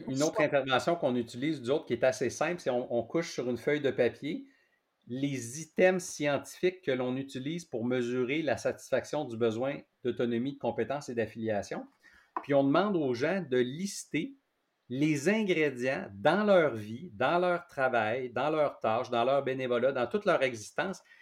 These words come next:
Speaker 1: Qu'est-ce qui donne des vitamines au cerveau ? Qu'est-ce qui vous permet d'être vous-même ? Qu'est-ce qui vous permet d'aller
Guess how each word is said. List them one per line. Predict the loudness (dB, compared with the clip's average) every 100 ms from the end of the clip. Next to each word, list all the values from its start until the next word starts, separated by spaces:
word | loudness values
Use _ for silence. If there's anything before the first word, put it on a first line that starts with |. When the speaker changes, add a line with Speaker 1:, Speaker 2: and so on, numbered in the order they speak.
| -20 _ _ _
Speaker 1:
Qu'est-ce | 4 4 4 -2 -10
qui | -10 -6 -6
donne | 2 4 4 4
des | -2
vitamines | -4 0 0 2 0
au | 0
cerveau ? | 2 0 0 -6 -6 0
Qu'est-ce | 2 2 -2
qui | -10
vous | -10 0
permet | 2 4 2
d'être | 2 2
vous-même ? | 0 -2 -2 -2 -6 -2
Qu'est-ce | 2 2 -2
qui | -10
vous | -12 -4
permet | 2 4 4 0
d'aller | 4 4 4 0